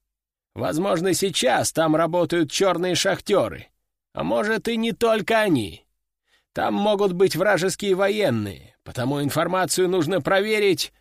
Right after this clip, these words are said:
более детально". Он снова осмотрел собравшихся и довольно хмыкнул, заметив, насколько погрустнели взгляды бойцов.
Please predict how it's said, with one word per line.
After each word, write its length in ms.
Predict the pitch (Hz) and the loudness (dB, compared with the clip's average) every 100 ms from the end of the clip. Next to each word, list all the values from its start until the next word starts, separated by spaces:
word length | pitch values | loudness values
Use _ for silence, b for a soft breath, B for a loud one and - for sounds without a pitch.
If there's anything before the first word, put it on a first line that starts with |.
| _ | _
более 420 | 135 233 214 220 | -2 0 2 0
детально". 680 | 185 214 202 170 107 101 - _ _ _ _ _ _ _ _ _ - | 0 0 2 0 0 -8 -16 _ _ _ _ _ _ _ _ _ -4
Он 180 | 151 143 | 0 0
снова 520 | - 190 202 156 120 | 0 2 2 2 0
осмотрел 480 | 110 131 123 147 117 | -4 -6 -4 -4 -4
собравшихся 920 | - 139 185 190 - 165 - 165 135 b b b - | -4 -2 0 -2 -2 -2 0 0 -2 b b b -4
и 80 | |
довольно 600 | 160 214 214 240 226 233 | 0 2 2 2 2 0
хмыкнул, 760 | 208 214 220 147 - 123 104 104 _ _ - | 0 0 2 2 0 -6 -6 -16 _ _ -8
заметив, 680 | 120 190 220 - 196 - _ _ | -4 0 -2 0 -2 -2 _ _
насколько 640 | 151 170 - - 220 190 170 | -2 -2 -2 -4 -4 -2 -2
погрустнели 920 | 202 175 175 - 180 202 185 156 - _ _ _ _ | 0 2 0 0 -2 0 0 -2 -4 _ _ _ _
взгляды 560 | 113 113 175 175 143 147 | -8 -2 0 0 2 2
бойцов. 640 | 147 131 - 95 - | 2 0 -2 -6 -10